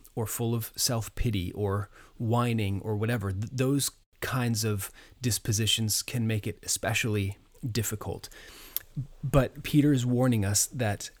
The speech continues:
just as we, uh, have some sense we ought to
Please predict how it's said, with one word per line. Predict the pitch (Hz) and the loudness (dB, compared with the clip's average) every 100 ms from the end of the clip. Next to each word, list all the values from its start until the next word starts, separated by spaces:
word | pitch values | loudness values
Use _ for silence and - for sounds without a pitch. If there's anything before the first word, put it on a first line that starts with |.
| - 139 | -12 -4
just | 117 127 143 | 0 0 2
as | 107 | 2
we, | 117 113 107 - - _ _ - | 2 4 2 -4 -20 _ _ -4
uh, | 113 101 - - - | -2 -4 -8 -20 -14
have | - 139 | -4 -2
some | 110 127 | 0 0
sense | 107 123 - | 0 -2 -2
we | 113 | -2
ought | 113 - | -4 -4
to | 113 | -6